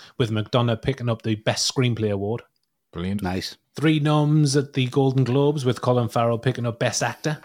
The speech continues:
Speaker 3: Yep.
Speaker 2: Great. Yep.
Speaker 1: And it was nominated at the Oscars for Best Screenplay. Alas, it didn't win. It lost to Milk.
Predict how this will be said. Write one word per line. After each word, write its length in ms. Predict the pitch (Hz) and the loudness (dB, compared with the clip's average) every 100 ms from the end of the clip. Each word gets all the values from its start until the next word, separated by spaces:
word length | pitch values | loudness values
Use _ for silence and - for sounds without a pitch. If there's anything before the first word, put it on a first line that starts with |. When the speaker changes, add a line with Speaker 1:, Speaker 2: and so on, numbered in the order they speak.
| - 101 | -12 -4
Speaker 3:
Yep. 160 | 101 | -4
Speaker 2:
Great. 180 | 87 - _ _ _ - | -4 -8 _ _ _ -12
Yep. 180 | 92 - - | -10 -10 -8
Speaker 1:
And 80 | 113 | -4
it 80 | |
was 220 | 110 139 135 | 0 2 2
nominated 480 | 127 123 123 113 | 2 0 -2 -2
at 120 | 120 113 | -2 0
the 80 | |
Oscars 340 | 113 127 127 - | 0 0 0 -2
for 80 | 110 | -2
Best 240 | 120 - | -4 -2
Screenplay. 520 | 156 147 135 120 120 - | -2 -2 -2 -2 -4 -2
Alas, 340 | 120 117 - | 0 0 -2
it 160 | 135 - | -8 -4
didn't 340 | 131 135 113 | -4 -4 -6
win. 320 | 113 107 95 - _ _ - | -6 -6 -8 -14 _ _ -8
It 120 | 120 | -2
lost 280 | 117 - - | -2 -2 -4
to 60 | 113 | -2
Milk. 480 | 113 139 139 - | -2 -2 -4 -14